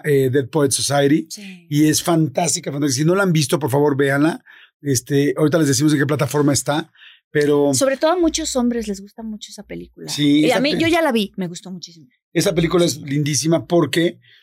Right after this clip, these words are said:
Speaker 1: habla, eh, de dos cosas. Primero, de ver las cosas de una manera distinta. Es una escuela muy estricta en Londres, bueno, no sé si en Londres, en Reino Unido, y este, y entonces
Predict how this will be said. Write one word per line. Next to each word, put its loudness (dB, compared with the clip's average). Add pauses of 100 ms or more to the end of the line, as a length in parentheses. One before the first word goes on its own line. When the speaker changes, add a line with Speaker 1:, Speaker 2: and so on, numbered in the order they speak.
(340)
Speaker 1:
habla, 2 (140)
eh, -2
de 0
dos 0
cosas. -8
Primero, 2
de 0
ver 2
las 2
cosas 0
de 2
una 4
manera 4
distinta. -4 (380)
Es 2
una 2
escuela 2
muy 4
estricta -2 (460)
en -6
Londres, 2
bueno, -2
no -2
sé -4
si -6
en -4
Londres, -6
en -8
Reino 2
Unido, 2 (380)
y 0
este, 0 (340)
y -4
entonces -2